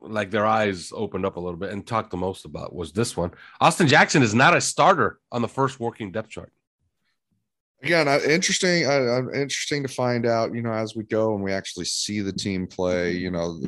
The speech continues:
Speaker 2: people will start reporting on it and we'll get a better idea. But, um, but at the same time, thank God they're not insane
Speaker 1: <laughs>
Speaker 2: is, is all I'm, is all I'm thinking when I'm reading that. You know, thank God they're not totally irrational.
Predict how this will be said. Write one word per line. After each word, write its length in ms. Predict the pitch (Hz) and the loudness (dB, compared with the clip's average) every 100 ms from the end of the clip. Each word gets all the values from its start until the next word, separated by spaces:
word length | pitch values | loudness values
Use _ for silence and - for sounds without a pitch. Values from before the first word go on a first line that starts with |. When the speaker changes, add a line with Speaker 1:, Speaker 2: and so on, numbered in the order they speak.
| 76 - | -10 -8
Speaker 2:
people 280 | 92 92 | -8 -6
will 100 | 90 | -6
start 260 | 85 92 85 | -4 -2 -2
reporting 460 | 85 - 92 87 87 | -4 -4 -4 -2 -4
on 120 | 87 | -4
it 120 | 87 | -6
and 480 | 87 82 80 82 - _ _ _ - | -8 -10 -12 -14 -20 _ _ _ -16
we'll 180 | 92 87 | -10 -8
get 180 | 87 87 | -6 -6
a 40 | |
better 440 | 78 87 85 85 | -6 -4 -2 -2
idea. 560 | 85 85 87 87 87 85 - - | -4 -6 -6 -4 -2 -4 -8 -6
But, 280 | 92 87 90 | -2 -2 -2
um, 500 | 95 90 92 92 90 | -2 -2 -4 -6 -4
but 120 | 95 | -2
at 120 | 92 | -2
the 60 | - | -4
same 260 | 101 92 | -4 -4
time, 480 | 92 101 104 98 92 - _ _ _ _ _ _ _ _ _ _ _ _ | -2 -2 0 -2 -4 -8 _ _ _ _ _ _ _ _ _ _ _ _
thank 340 | - 139 151 123 | 0 2 0 0
God 380 | 127 127 123 113 | 2 4 2 0
they're 160 | 110 | 0
not 240 | 110 104 101 | 0 0 0
insane 600 | 95 - 104 82 - - - - | -4 -4 -4 -6 -8 -10 -12 -18
Speaker 1:
<laughs> 240 | - - - | -20 -16 -6
Speaker 2:
is, 380 | 101 92 85 - | -4 -2 -4 -4
is 180 | 90 82 | -4 0
all 320 | 92 87 87 | 0 2 2
I'm, 160 | 87 85 92 | 0 0 0
is 160 | 92 | 0
all 200 | 95 92 | 0 0
I'm 100 | 87 | -2
thinking 400 | 85 92 87 87 90 | -2 -4 -4 -4 -4
when 120 | 87 | -4
I'm 100 | 87 | -4
reading 340 | 87 82 82 | -4 -4 -6
that. 200 | 78 76 - - | -8 -8 -14 -10
You 100 | 101 | -4
know, 120 | 95 | -4
thank 360 | - 123 135 104 | -2 -2 -2 0
God 340 | 113 107 101 | 2 2 0
they're 140 | 104 | -2
not 360 | 98 98 95 - | -2 -2 -2 -4
totally 400 | - 101 95 90 | -2 -2 0 -2
irrational. 640 | 90 92 92 85 82 73 | -2 0 -2 -4 -8 -12